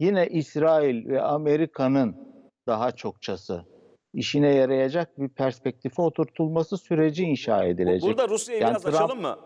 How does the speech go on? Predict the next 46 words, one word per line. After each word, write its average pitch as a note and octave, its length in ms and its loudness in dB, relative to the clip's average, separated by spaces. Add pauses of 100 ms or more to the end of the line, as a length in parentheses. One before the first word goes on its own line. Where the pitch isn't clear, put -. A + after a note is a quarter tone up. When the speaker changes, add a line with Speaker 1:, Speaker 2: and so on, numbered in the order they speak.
(100)
Speaker 2:
Burada F3 240 -6
Rusya'yı F#3 300 0
biraz D#3 180 0
açalım D#3+ 260 -2
mı? D3+ 40 -12
Speaker 1:
Açalım. B2 260 -2
Speaker 2:
Çünkü F3 240 -4
şu, - 220 -6
şöyle, E3+ 520 0
e, B2+ 180 0
iki E3 260 -4
bin F3+ 80 -4
on F#3+ 180 -2
beş E3+ 220 -4
yılında B2 320 -2
tam D#3 220 -2
işte B2+ 320 -8
bu-, A2 220 -10
bugünkü D#3+ 300 -2
söylemle D3+ 440 0
bakacak C3+ 340 -6
olursak F3 360 -4
Rus-, A#2 300 -8
Esad'la E3 380 -2
ilgili C#3 240 -6
bir C#3 220 -6 (360)
fikrimizde D3 460 0
değişiklik C#3+ 420 -4
olmadı. F#3 240 2
Hala D3+ 380 2
eli C#3+ 160 -2
kanlı D3 280 -4
bir C#3+ 140 -6
diktatör D3 340 -2
olarak C#3 320 2
görüyoruz C3+ 380 -2
açıklaması C3 480 -2
yapıldı D#3 300 0
ya C3 160 2
Amerika'dan. A2 520 -4 (300)
E, A#2 60 -2
tam D#3+ 200 -2
yine F#3 180 -4
aynı F3+ 180 -2
açıklamalar D#3+ 560 -2
yapılırken D#3+ 580 -4